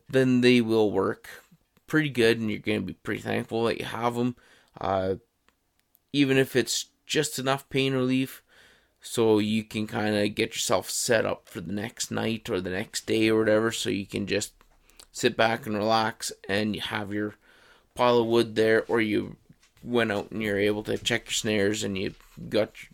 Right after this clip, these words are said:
a couple of squirrels skinned and ready to go, <laughs> whatever the case may be, you know. Uh, some pain relievers do help out quite a lot.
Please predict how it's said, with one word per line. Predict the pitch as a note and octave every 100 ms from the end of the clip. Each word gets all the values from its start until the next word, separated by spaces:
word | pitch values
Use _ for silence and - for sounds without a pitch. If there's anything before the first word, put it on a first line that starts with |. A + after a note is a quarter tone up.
| -
a | -
couple | - - F#2+ G#2
of | G2+ - _ _ _ _ -
squirrels | - - B2 A#2 A2 G#2 -
skinned | - - A#2+ A2+ A2
and | G#2+ G#2+
ready | A2+ A2+
to | A2
go, | A#2 C3+ B2 - - -
<laughs> | - - _
whatever | - A#2 A#2 B2 A#2+
the | A#2
case | A2+ A2+ A#2 A2+
may | G#2+
be, | A2
you | A2 A2
know. | G#2+ A2 G#2+ _ - _ _ _ _ -
Uh, | F#2+ F#2+ G2+ G#2
some | - A2+
pain | C3 B2+
relievers | B2 A#2+ A#2 A2+ G#2+ - -
do | B2 A2+
help | A2 G#2
out | G#2+ D2 - -
quite | - G2
a | D#2
lot. | D2 D2 D2+